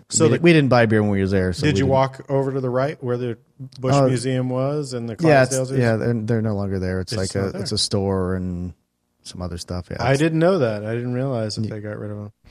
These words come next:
Speaker 2: Yep.
Speaker 1: But yeah, Blackfish two thousand thirteen documentary. I know it ran, I think it ran on Discovery Channel or something recently.
Speaker 2: Yeah, apparently it shot the stock down of whoever bought 'em.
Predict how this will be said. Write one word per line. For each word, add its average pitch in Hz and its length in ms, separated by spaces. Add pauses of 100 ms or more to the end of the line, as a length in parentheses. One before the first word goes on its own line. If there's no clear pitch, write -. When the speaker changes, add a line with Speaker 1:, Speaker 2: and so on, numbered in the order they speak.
Speaker 2:
Yep. 135 200 (300)
Speaker 1:
But 131 180
yeah, 143 240
Blackfish 135 720
two - 180
thousand 131 500
thirteen 131 520
documentary. 120 720
I 110 80
know 131 180
it 127 80
ran, 117 480
I 123 60
think 175 180
it 180 60
ran 131 220
on 110 120
Discovery 104 560
Channel 98 340
or 101 100
something 101 300
recently. 101 540
Speaker 2:
Yeah, 104 220
apparently 107 400
it 101 80
shot 110 280
the - 60
stock 107 360
down 107 220
of 92 120
whoever 104 340
bought 101 280
'em. 98 280